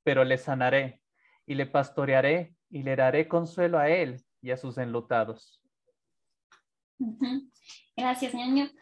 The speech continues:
Speaker 2: Entonces, quería comenzar con este versículo porque es muy hermoso, porque el Señor les está hablando a su pueblo.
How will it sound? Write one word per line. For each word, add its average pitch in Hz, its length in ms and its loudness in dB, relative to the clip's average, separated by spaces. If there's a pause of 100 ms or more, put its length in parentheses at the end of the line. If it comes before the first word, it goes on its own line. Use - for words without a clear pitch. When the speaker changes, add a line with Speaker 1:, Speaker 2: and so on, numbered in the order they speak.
(640)
Speaker 2:
Entonces, 311 800 4
quería 370 260 2
comenzar 269 440 4
con 262 140 0
este 262 260 0
versículo 254 680 -2
porque 220 680 0 (520)
es 254 120 -2
muy 262 200 2
hermoso, 240 380 0
porque 220 240 -4
el 226 60 -4
Señor 226 280 -2
les 240 120 -6
está 220 220 -4
hablando 226 320 -2
a 240 40 -6
su 214 260 -10
pueblo. 233 520 0